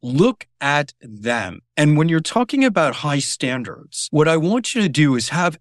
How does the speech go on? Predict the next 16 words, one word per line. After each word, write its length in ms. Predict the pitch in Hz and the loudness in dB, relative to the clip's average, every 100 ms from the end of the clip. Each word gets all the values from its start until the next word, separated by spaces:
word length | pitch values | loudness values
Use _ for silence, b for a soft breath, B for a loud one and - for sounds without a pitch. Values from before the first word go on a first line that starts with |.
| - | -2
intensely 960 | 190 185 - - 220 233 - - 127 | 0 0 -4 0 2 2 0 -4 -4
high 240 | 104 98 98 | -4 -6 -6
standards, 560 | - 104 98 95 - | -8 -8 -10 -12 -8
but 140 | - 151 | 0 2
in 180 | 160 165 | 4 2
the 120 | 151 | 0
right 440 | 131 143 190 220 - | 0 0 0 -2 -8
category. 840 | - 135 123 123 - - - - _ _ | -12 -10 -10 -10 -12 -16 -16 -18 _ _
It's 240 | 147 135 - | 0 0 0
not 360 | 156 196 240 | 2 2 0
about 500 | - 180 156 139 139 - | -2 0 2 2 -2 -6
performance. 920 | 131 113 - 127 117 120 123 123 - | -8 -8 -4 0 0 0 -2 -6 -8
It's 280 | 127 110 - | -8 -8 -6
not 260 | 131 147 | -2 0
about 460 | 151 156 147 143 127 | 0 2 2 0 -4
grades. 680 | 127 110 104 101 101 101 | -8 -6 -4 -6 -8 -8